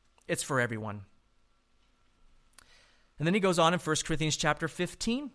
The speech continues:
I read you the first couple verses earlier, but we'll, we'll hit these again. "Moreover, brethren, I declare to you the gospel which I preached to you,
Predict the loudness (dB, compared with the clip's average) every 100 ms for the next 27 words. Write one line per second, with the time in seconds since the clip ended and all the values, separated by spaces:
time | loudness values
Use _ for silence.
0 | -6 -2 -2 -4 -8 -6 -6 -4 -6 -6
1 | -4 -4 -4 -4 -4 -4 -4 -4 -4 -4
2 | -8 -8 -8 -6 -6 -6 -6 -4 -2 0
3 | 0 0 2 2 4 4 4 -2 -2 -4
4 | 0 2 2 0 -2 -2 0 4 4 4
5 | 0 -2 -6 _ _ -2 2 4 2 2
6 | -2 -2 -4 -2 -2 -4